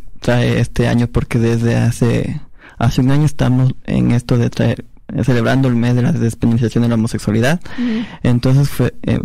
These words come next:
Speaker 1: Asiris crea el mes de arte y diversidad. Entonces para esto tenemos varios eventos. Uno de ellos es este festival de cine, que va a estar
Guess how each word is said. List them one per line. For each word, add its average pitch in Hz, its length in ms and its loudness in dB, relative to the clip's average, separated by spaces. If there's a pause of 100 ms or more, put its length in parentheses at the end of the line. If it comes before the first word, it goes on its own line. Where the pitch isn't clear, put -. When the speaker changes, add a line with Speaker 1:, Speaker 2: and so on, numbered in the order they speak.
Speaker 1:
Asiris 131 480 0
crea 120 180 0
el 117 80 2
mes 117 240 2
de 117 160 0
arte 123 220 -2
y - 20 2
diversidad. 147 340 0
Entonces 127 400 0
para 117 220 0
esto 131 160 -2
tenemos 117 320 2
varios 117 320 0
eventos. 156 340 2
Uno 131 140 2
de 131 80 0
ellos 135 140 0
es 131 60 2
este 117 180 0
festival 113 400 0
de 110 80 0
cine, 147 280 2 (360)
que 123 120 0
va 123 120 4
a - 20 4
estar 131 380 0